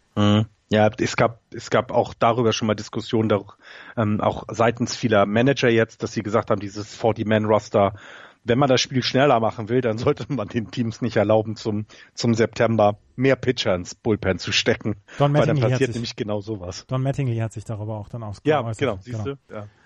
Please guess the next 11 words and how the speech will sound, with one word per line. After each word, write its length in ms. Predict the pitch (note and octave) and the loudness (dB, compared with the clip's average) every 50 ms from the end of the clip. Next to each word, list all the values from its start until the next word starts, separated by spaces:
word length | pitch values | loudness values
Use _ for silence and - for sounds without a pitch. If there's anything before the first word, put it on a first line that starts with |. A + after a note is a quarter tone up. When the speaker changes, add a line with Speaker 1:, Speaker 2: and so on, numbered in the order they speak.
| _ _ _ - | _ _ _ -8
Speaker 2:
Und 140 | A2+ A2 A2+ | -6 -4 -4
hat 100 | A2+ G#2 | -4 -4
Speaker 1:
Ja. 60 | G#2+ | -6
Speaker 2:
gesagt, 260 | A#2 G#2+ A#2+ G2+ - | -6 -4 -4 -6 -6
hier, 260 | - A#2+ A#2 A2+ G2+ F#2+ - - G#2+ G#2+ A2+ - - | -6 -6 -6 -6 -8 -10 -16 -20 -18 -16 -16 -14 -12
also 200 | A#2 A#2 G2 G2 | -12 -10 -10 -12
so, 380 | F2 F2+ G#2+ A#2 C3 C3 A2 G#2 _ _ A2+ | -12 -12 -12 -10 -10 -12 -14 -16 _ _ -16
also 200 | G#2+ G#2+ G2 F2+ | -14 -14 -14 -14
so 200 | F2 G2 G#2+ B2+ | -12 -12 -10 -8
müssen 280 | D3 D3+ B2+ G#2+ A2 | -8 -8 -6 -8 -8
wir, 320 | A#2 A2+ A2 G#2+ G#2+ G#2+ | -6 -6 -8 -8 -10 -12